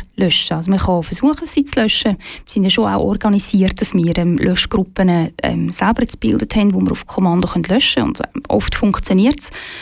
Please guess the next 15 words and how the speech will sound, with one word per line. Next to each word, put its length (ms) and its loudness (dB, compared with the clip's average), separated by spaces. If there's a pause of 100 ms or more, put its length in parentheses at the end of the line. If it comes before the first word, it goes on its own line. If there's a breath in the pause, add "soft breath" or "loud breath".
(240 loud breath)
manchmal 340 -4
aber 120 -2
auch 40 2
nicht. 320 2 (340 loud breath)
Und, 340 2
ähm, 440 2
das 160 -2
ist 240 -2
wirklich, 460 0
äh, 200 2
Facebook 360 -2
ist 160 -2
sehr 140 2
ignorant 760 0
dort 120 0